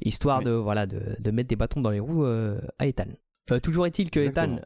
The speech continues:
Speaker 1: a une mission, c'est-à-dire désamorcer deux bombes.
Speaker 2: Deux bombes qui sont donc installées sur le camp.
Speaker 1: Voilà, parce que, ah oui, parce que, euh, chose qu'on n'a pas dit, c'est que quand il y a eu l'entrevue avec, euh, la veuve Blanche, il y a eu un acompte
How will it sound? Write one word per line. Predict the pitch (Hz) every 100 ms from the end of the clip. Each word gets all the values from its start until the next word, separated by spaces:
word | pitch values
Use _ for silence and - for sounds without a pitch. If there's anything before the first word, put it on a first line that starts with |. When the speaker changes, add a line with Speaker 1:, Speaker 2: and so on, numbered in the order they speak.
| -
Speaker 1:
a | 208
une | 190
mission, | 151 - 151 156 -
c'est-à-dire | - 113 110 107
désamorcer | 131 139 127 - 113
deux | 139
bombes. | 156 151 156 120 - 110
Speaker 2:
Deux | 120
bombes | 139 160 165
qui | 131
sont | - 123
donc | 127 135 -
installées | 110 - 110 131
sur | - 117
le | 110
camp. | - 131
Speaker 1:
Voilà, | 123 110 95 -
parce | 113
que, | - 131 - - - -
ah | - 202
oui, | 247
parce | - 127
que, | 156
euh, | 139 127 123 117 117
chose | 120 175 -
qu'on | 135
n'a |
pas | 117 151
dit, | 240
c'est | 220 143
que | - 135 123 120 117 113 113
quand | 131 -
il |
y |
a | 151
eu |
l'entrevue | 147 147 156 160 143
avec, | 123 -
euh, | 113 104
la | 104
veuve | 117 117 110 104
Blanche, | 110 160 254 - - - - - - - -
il | 117 131
y |
a | 127
eu | 135
un | 123 135
acompte | - 180 165